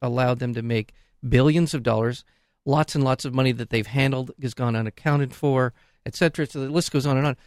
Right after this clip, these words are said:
But the American media is just complicit in this too. They've ver-, they've allowed them to, to essentially get away with this without really reporting on it to the degree it deserves.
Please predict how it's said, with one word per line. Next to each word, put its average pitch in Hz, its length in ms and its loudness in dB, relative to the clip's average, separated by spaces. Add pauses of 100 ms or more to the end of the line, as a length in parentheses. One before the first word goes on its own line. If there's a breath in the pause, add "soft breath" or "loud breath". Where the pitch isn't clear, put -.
(160)
But 196 80 -2
the 233 80 2
American 196 340 4
media 143 300 0
is - 140 -12
just - 200 -2
complicit 127 600 -2
in 107 140 -12
this - 200 -20
too. 120 280 -6 (320)
They've 147 140 6
ver-, 156 200 2 (300)
they've 147 200 6
allowed 135 560 2 (340)
them 127 360 0
to, - 160 -16 (320)
to 190 80 -6
essentially 151 400 -2
get 123 180 2
away 123 300 0
with 117 220 -6
this 95 280 -14
without 117 300 -4
really 117 180 -6
reporting 123 500 -4
on 110 140 -4
it 107 120 -10
to 127 100 -18
the 117 180 -8 (340)
degree 143 280 2
it 117 80 2
deserves. 139 560 -2